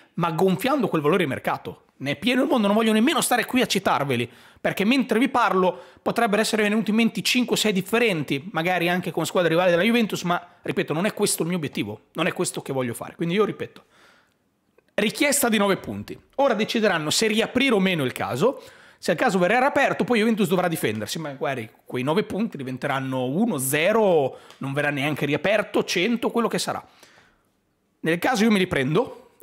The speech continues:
va benissimo, però quelle linee guida che hanno dettato le penalizzazioni per la Juventus, in maniera retroattiva, diventano legge scritta, non, non scritta, scritta,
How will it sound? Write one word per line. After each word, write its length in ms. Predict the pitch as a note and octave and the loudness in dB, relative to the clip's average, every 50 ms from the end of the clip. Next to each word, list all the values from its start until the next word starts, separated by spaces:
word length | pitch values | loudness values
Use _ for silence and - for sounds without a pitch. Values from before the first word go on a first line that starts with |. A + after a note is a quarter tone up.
| - - | -18 -8
va 180 | B2+ B2 C3 | -4 -2 -2
benissimo, 720 | B2+ A#2 A2 C#3+ - - - B3 C#4 D4+ D4 - - - _ | -2 0 0 0 0 2 2 4 4 2 2 -2 -8 -14 _
però 220 | - E3 D#3+ - | -6 -4 -4 -4
quelle 260 | - - E3+ D#3+ D3+ D3 | -2 0 0 2 2 2
linee 360 | D#3 F#3+ B3+ B3+ A3 G3 F3+ | 2 4 4 4 4 2 2
guida 580 | D3+ G#3+ A#3+ G#3 D3+ C#3 C3 A2+ - - - _ | 2 2 2 2 2 2 0 -2 -2 -6 -10 _
che 100 | - F#3 | -4 -4
hanno 280 | D#3+ D#3+ E3 E3 E3 E3+ | -4 -2 -2 -2 -2 0
dettato 920 | E3 E3 D4+ A#3+ - - - - G#3+ D#3 B2 - - - A#2+ G2 - - _ _ _ _ | 0 0 -2 -2 -4 -6 -4 -2 -2 -2 -2 -4 -4 -4 -4 -4 -6 -10 _ _ _ _
le 160 | - C3+ B2 | -6 -6 -4
penalizzazioni 640 | - - A3+ G#3+ F3+ E3+ E3+ D#3 D3+ - A3 G#3+ D#3+ | -2 -2 0 0 0 0 0 -2 -2 -2 -2 -2 0
per 100 | - E3 | 0 -2
la 60 | D#3+ | -2
Juventus, 580 | D3+ C3 C#3 D3+ F3+ G#3 F3+ C4+ C#4 - - - - - - - _ _ _ - | 0 0 0 0 0 0 0 0 0 0 -2 -8 -14 -20 -20 -20 _ _ _ -2
in 120 | F3+ F3+ | -2 0
maniera 320 | E3+ F3+ B3+ C#4+ B3 F#3+ | 2 2 2 2 2 2
retroattiva, 1000 | F3 G3 C4 - - G#3 F3 - - - - C#3 A#2 G#2 A#2+ F#3+ B3+ D4+ - - - - _ _ _ _ _ _ _ | 2 0 0 0 0 0 -2 -2 -4 -4 -6 -4 -2 0 0 0 0 -2 -4 -10 -20 -20 _ _ _ _ _ _ _
diventano 600 | - C#3+ D3+ A3 A#3 C4 A3+ G3 - F#3+ E3 D#3+ | -10 -4 0 2 2 2 2 0 0 2 2 2
legge 600 | D#3+ E3 D3+ C#3 D3 C3+ D3 A#3 E4 E4 - - - | 2 2 0 -2 -2 -2 0 0 -2 -2 -6 -10 -10
scritta, 680 | - - - - - C#3 A2 - - _ - D#3+ G3 | -8 -8 -6 -4 -4 -4 -4 -6 -8 _ -4 -4 -2
non, 260 | F#3 C3 C#3 B2 G#2+ | -2 -2 -2 -2 -2
non 100 | G#2 G#2+ | -4 -8
scritta, 300 | - - - B2 - - | -10 -10 -12 -12 -12 -12
scritta, 720 | - - - - B2+ A2+ G2 - _ - G3 A3 C4 - | -12 -10 -8 -8 -8 -8 -8 -10 _ -2 0 0 0 0